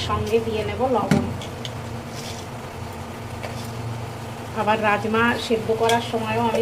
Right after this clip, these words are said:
লবণ দিয়েছি, পরে দেখে আর একবার। এবার ভালো করে কষিয়ে নেব। কিছুটা রাজমা আমি বাটিতে নিয়ে নিয়েছি, এটা আমি এইভাবে এর সঙ্গে মেখে, মানে, পেস্ট করে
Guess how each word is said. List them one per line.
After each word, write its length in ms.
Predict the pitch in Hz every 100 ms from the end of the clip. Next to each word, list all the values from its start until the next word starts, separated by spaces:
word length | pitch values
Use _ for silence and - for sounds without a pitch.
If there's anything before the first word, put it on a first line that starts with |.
| 226
লবণ 260 | 208 208 226 214
দিয়েছি, 380 | 214 220 - 233 - - - -
পরে 240 | 202 202 220 208
দেখে 260 | 196 - 240
আর 80 | 208 196
একবার। 220 | 180 214 - - - - - - - 190
এবার 200 | 196 208 220
ভালো 160 | 208 196 196
করে 140 | 208 214
কষিয়ে 320 | 202 226 208 202
নেব। 140 | 196 233 - - - - - - - - - - - - - - - - - - - - - - - - - -
কিছুটা 380 | 247 285 233 262 233
রাজমা 320 | 226 220 240 233
আমি 140 | 220 262 - - 220
বাটিতে 400 | 214 226 220 233 226
নিয়ে 140 | 220 220
নিয়েছি, 340 | 214 214 - 240 226
এটা 160 | 220 208
আমি 140 | 196 220
এইভাবে 320 | 202 202 196 269 - - - - - - -
এর 80 | 214 -
সঙ্গে 220 | 208 214 202
মেখে, 260 | 196 - 202 240 214
মানে, 180 | 208 220 - -
পেস্ট 220 | 220 214 -
করে 160 | 226